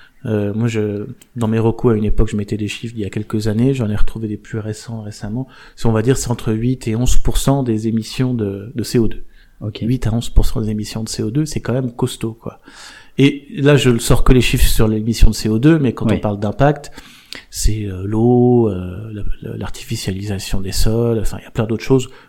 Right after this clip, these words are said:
Speaker 1: J'ai peut-être un petit peu moins de chiffres, mais... Euh,
Speaker 2: Là,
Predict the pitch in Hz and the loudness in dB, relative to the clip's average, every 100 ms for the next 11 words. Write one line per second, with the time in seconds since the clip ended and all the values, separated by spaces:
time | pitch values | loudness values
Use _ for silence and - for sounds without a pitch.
0 | _ - 107 117 113 113 - - 107 104 | _ -16 -8 -4 -4 -4 0 0 0 -4
1 | - 165 - - - - - - 113 123 | 0 0 0 -4 -14 -20 -20 -4 2 6
2 | 135 123 107 104 113 | 6 6 2 2 2